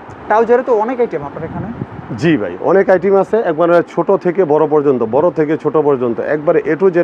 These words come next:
Speaker 2: আইটেমের ট্রাউজার আছে আমার এখানে। তারপরে দেখেন এই যে এটা সাইজ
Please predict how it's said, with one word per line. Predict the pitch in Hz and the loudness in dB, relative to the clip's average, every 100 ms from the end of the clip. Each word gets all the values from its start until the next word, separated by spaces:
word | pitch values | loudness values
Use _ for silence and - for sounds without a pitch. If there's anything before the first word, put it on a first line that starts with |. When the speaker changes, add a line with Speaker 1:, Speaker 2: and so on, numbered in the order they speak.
| - | -2
Speaker 2:
আইটেমের | 123 131 165 190 196 | -6 -2 0 0 0
ট্রাউজার | 135 117 117 | -2 0 0
আছে | 104 | 0
আমার | 107 101 | -2 -2
এখানে। | 98 123 226 - - - - - - - - - - - - | -2 -2 -4 -10 -20 -20 -20 -20 -20 -20 -20 -20 -20 -16 -4
তারপরে | 127 127 135 | 0 2 2
দেখেন | 131 143 | 2 2
এই | 127 127 | 0 2
যে | 151 160 - - - - - 127 | 0 -2 -14 -20 -20 -20 -10 -4
এটা | 131 | -4
সাইজ | 131 127 | 0 -2